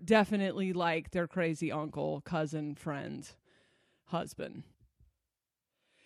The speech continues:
Basically, the Matrix is a sophisticated algorithm. It is a maze. It is the place to play the game. The Matrix is the game. That's essentially it. The Matrix operates with a sophisticated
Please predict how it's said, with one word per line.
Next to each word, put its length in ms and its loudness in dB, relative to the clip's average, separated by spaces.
Basically, 460 6
the 120 6
Matrix 680 4
is 140 2
a 80 2
sophisticated 960 4
algorithm. 840 0
It 120 2
is 180 4
a 80 4
maze. 560 6
It 100 6
is 180 6
the 100 2
place 320 2
to 80 -4
play 200 2
the 120 2
game. 500 -2
The 80 6
Matrix 540 6
is 160 -2
the 100 4
game. 380 0
That's 200 4
essentially 580 0
it. 380 -6
The 100 8
Matrix 480 10
operates 760 8
with 200 6
a 60 4
sophisticated 1200 4